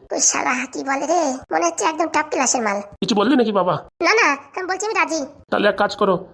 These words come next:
Speaker 2: আমার বাড়ি আমার বউ আছে, ঠিক আছে? ওখানে চলে যাও, আমার বউ তোমার সাথে কথাবার্তা বলে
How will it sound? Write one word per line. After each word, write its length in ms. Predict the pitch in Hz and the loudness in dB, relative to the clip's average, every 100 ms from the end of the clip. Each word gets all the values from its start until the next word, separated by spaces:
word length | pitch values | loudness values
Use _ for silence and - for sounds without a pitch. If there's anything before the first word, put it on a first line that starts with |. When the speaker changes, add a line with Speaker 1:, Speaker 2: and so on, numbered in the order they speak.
| - | -4
Speaker 2:
আমার 180 | 202 202 | 0 2
বাড়ি 160 | 196 | 4
আমার 140 | 214 190 | 4 4
বউ 200 | 202 208 | 4 4
আছে, 180 | 196 | 2
ঠিক 160 | 185 226 | -2 -4
আছে? 220 | 302 208 - - | 0 0 -2 -8
ওখানে 240 | 202 214 220 | -4 -2 2
চলে 220 | 214 202 | 4 6
যাও, 160 | 196 180 - - | 4 2 -4 -4
আমার 140 | 202 | -2
বউ 200 | 185 208 | 2 2
তোমার 160 | 214 208 | 2 -2
সাথে 200 | 214 202 | -2 -2
কথাবার্তা 420 | 202 220 214 214 | 0 2 2 0
বলে 300 | 196 202 262 | 2 4 4